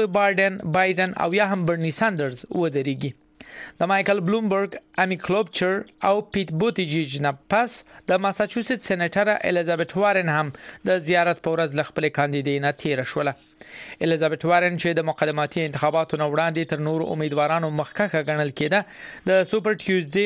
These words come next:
په انتخاباتو کې په څوارلسو ریاستونو کې انتخابات بایلودل. هغې تر اوسه نه دي ویلي چې په دوو پاتو امیدوارانو، یعنی برني ساندرز او جو بایدن کې به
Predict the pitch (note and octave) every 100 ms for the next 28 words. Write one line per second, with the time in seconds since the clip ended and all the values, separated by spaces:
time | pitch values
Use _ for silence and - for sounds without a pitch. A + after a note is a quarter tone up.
0 | G3 F3 D#3 D#3+ D#3+ F3 E3 - F3+ E3+
1 | D#3+ - - G3 G#3 G3 - E3+ E3 D#3+
2 | C#3+ G3+ G3 D#3+ C#3+ - D3+ E3+ C#3+ D#3
3 | F3+ D3 C#3+ D3 - - - - - D3+
4 | D#3+ D#3 D#3 F#3+ F3 D#3 D#3+ D#3+ F#3+ G#3
5 | F3 D#3+ D3+ D#3+ D3+ D3+ D3 D#3 C#3 D#3
6 | D#3 D3+ D#3 D3 C#3+ D3+ D#3 D3 C3+ -
7 | - - E3 D#3+ D3+ D3 D3 E3 E3+ D3+
8 | E3 C#3 - D#3+ D3+ D3 C#3+ D3+ F#3 G3
9 | F3+ G3 G3